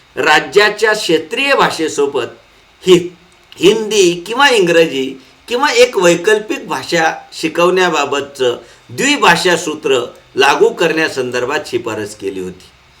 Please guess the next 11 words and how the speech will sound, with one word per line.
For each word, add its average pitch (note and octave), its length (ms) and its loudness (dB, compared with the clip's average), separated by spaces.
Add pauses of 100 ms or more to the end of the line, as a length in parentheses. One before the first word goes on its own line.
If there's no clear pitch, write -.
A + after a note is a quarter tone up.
(280)
म्हणजे F#3 540 4 (240)
एक D3+ 160 0
स्थानिक G3 520 -2
भाषा F3 340 0
आणि A3 320 -4
एक G3+ 240 0
दुसरी F#3+ 340 2
इंग्रजी F3 560 2
किंवा E3+ 280 -2
हिंदी D#3 380 2
असेल D3+ 360 2